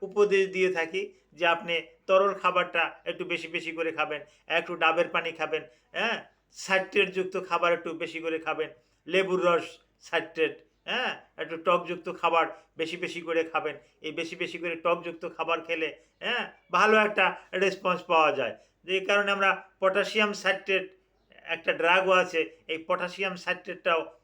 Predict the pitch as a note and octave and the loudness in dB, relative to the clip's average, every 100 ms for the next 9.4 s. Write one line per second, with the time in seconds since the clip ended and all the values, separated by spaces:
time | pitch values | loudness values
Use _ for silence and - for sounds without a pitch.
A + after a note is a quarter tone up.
0 | _ D#3 D#3+ E3 E3 E3+ E3+ E3 D#3+ E3+ | _ 0 4 4 4 2 -2 -2 -4 -8
1 | D#3+ D#3 C#3 _ _ D3 D#3 D3 C#3+ E3 | -8 -8 -10 _ _ -4 0 0 -2 -4
2 | F3 E3+ E3 D3+ - _ _ D3+ D3+ D3+ | -4 -2 -2 -4 -10 _ _ 0 4 4
3 | D3+ D3 D3 C#3+ C#3+ C#3 C#3 C#3 F#3+ F#3 | 4 4 4 2 4 2 2 2 2 4
4 | F#3 F3+ E3+ D3+ - - C#3 F3 F3 D#3+ | 4 4 2 2 -4 -20 -4 0 2 2
5 | D#3+ F3+ E3+ E3+ D#3 - - G3 F#3+ F#3+ | 4 4 4 4 2 0 -2 2 2 4
6 | G#3 G#3+ - F3+ E3 D#3+ B2 G2 - _ | 2 2 0 0 0 0 -8 -10 -20 _
7 | _ _ _ _ _ - E3 E3+ E3 - | _ _ _ _ _ -2 4 6 6 4
8 | - _ _ _ _ _ _ _ - C#3+ | -8 _ _ _ _ _ _ _ -2 -2
9 | - G3 F#3+ G#3 | 2 2 4 2